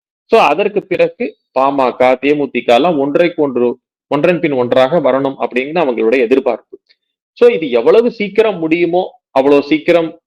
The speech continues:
அவங்க எல்லாம் ஒன்று சேர்ந்து ஒரு, ஒரு யுனைடெட் ஃபேஸா அவங்க வந்து ப்ரொஜெக்ட் செய்யப்பட்டு அதன் அடிப்படையில தொகுதி பங்கீடுகளும் சுமூகமா நடத்தப்பட்டு வேட்பாளர்கள் தயாரிக்கப்பட்டு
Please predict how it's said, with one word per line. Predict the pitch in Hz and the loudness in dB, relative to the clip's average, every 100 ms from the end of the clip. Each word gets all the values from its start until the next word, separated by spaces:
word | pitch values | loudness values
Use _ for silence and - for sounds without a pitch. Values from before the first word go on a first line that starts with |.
| _ - | _ -4
அவங்க | 127 135 - | -2 -2 -4
எல்லாம் | 127 139 | -2 0
ஒன்று | 120 139 156 | -2 0 -2
சேர்ந்து | - 123 113 117 180 - _ _ _ | 0 -2 -2 -2 -4 -4 _ _ _
ஒரு, | 135 147 147 143 139 135 - _ | 2 4 4 4 2 -2 -10 _
ஒரு | 139 131 | -4 -2
யுனைடெட் | 139 165 208 208 196 - | 0 2 2 2 0 0
ஃபேஸா | 160 170 170 180 165 - | 0 0 0 0 0 0
அவங்க | 127 135 127 | -6 -4 -2
வந்து | 123 135 - | -2 -2 -2
ப்ரொஜெக்ட் | 127 156 - | -2 -2 -4
செய்யப்பட்டு | 127 110 - 110 - 175 _ _ _ _ | -4 -4 -6 -8 -8 -8 _ _ _ _
அதன் | - 160 170 | -2 0 0
அடிப்படையில | 160 190 208 185 190 | 0 0 2 2 0
தொகுதி | 180 170 196 | 0 0 -2
பங்கீடுகளும் | 190 165 147 151 151 160 | -2 -2 0 2 2 0
சுமூகமா | 156 151 147 151 143 | -4 -4 -2 -2 0
நடத்தப்பட்டு | 120 123 - 113 - 185 | 0 0 -4 -8 -8 -4
வேட்பாளர்கள் | 190 160 - 156 139 123 | 0 0 2 2 2 0
தயாரிக்கப்பட்டு | 123 123 131 120 - - - - | 2 2 2 -2 -10 -12 -14 -14